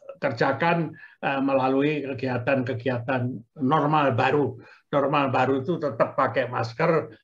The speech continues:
tetap tidak bergerombol, dan lain-lain. Ini yang ketiga. Yang keempat,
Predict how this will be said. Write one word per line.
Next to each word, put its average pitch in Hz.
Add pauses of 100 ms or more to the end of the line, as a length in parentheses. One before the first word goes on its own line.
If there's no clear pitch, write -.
(120)
tetap 135
tidak 131
bergerombol, 123
dan 113
lain-lain. 110 (560)
Ini 185
yang 160
ketiga. 117 (400)
Yang 175
keempat, 214